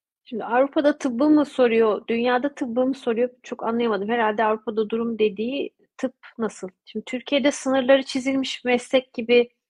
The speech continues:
diye tanımlamak da yanlış tıbbı. Ee, çünkü artık öyle olmaktan çıktı. Ee, çok zaman önce. Yani hekim işte stetoskopu elinde, ilaç reçete eder, hasta tedavi eder,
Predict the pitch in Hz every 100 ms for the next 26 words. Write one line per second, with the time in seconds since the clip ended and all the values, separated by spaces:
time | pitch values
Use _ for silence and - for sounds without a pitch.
0 | _ _ _ _ 226 247 262 269 - 254
1 | 254 254 262 254 262 247 214 196 180 190
2 | - - _ - 196 185 - _ _ _
3 | _ _ _ - 208 214 208 - 240 269
4 | 262 254 269 254 262 254 247 247 254 254
5 | - 233 - 202 - _ _ _ _ _
6 | _ - 190 202 269 - 247 214 196 175
7 | 175 - _ - 220 214 214 226 233 247
8 | 247 247 247 240 _ _ - - - 220
9 | - _ - - 269 262 254 - 240 226
10 | 233 226 240 233 233 220 214 214 202 -
11 | - - _ _ _ - 254 254 254 -
12 | 262 247 254 240 233 214 220 214 208 _
13 | 247 262 - 254 240 240 233 226 220 226
14 | 220 220